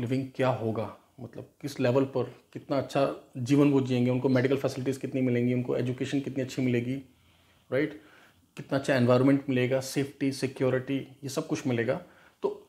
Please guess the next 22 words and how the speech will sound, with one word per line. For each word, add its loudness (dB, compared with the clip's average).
इस 0
पर्सपेक्टिव 0
से 0
आपने 2
देखना -4
है -8
एक -4
यूरोपियन 2
कंट्री -4
की -8
जॉब 2
को। -10
और 0
एक -4
चाइनीज 2
सेइंग 2
है, 2
"A 2
journey 6
of 2
thousand 0
miles -4